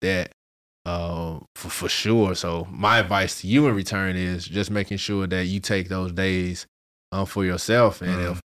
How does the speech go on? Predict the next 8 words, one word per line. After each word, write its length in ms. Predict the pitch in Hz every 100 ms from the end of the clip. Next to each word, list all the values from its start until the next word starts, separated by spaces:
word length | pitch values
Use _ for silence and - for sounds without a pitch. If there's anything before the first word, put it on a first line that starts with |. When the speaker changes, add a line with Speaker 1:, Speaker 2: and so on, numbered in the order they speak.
| 98
Speaker 1:
if, 80 | - -
if 240 | 101 90
anyone 340 | - 131 120 107
that 120 | 98
loves 260 | 104 107 98
you 140 | 95
don't 480 | 87 98 104 98 - _ _ _ _ _ _ _ _ _ -
understand 1040 | 110 101 95 - 113 135 113 95 87 92